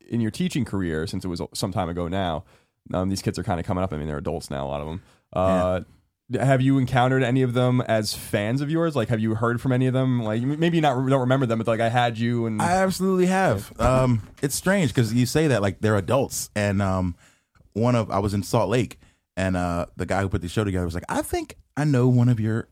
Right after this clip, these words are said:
Speaker 2: like, students, like, one of your old students moved from Phoenix to Salt Lake, and I know him."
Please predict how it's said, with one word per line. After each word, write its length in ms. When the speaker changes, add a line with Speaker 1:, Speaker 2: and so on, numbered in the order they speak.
Speaker 2:
like, 140
students, 560
like, 220
one 80
of 40
your 80
old 100
students 400
moved 320
from 140
Phoenix 480
to 340
Salt 260
Lake, 280
and 180
I 100
know 220
him." 180